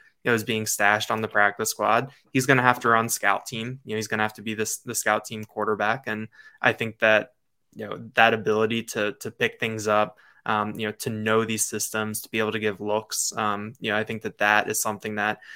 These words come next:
you know, is valuable and, and underrated. Um, but, you know, I, I think that he has a couple, you know, different things, uh, you know, working against him in terms of his age.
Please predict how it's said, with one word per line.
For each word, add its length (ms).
you 80
know, 40
is 140
valuable 600
and, 260
and 180
underrated. 720
Um, 400
but, 320
you 80
know, 100
I, 260
I 140
think 240
that 140
he 140
has 180
a 80
couple, 480
you 120
know, 80
different 300
things, 460
uh, 360
you 80
know, 300
working 360
against 440
him 220
in 80
terms 320
of 140
his 300
age. 540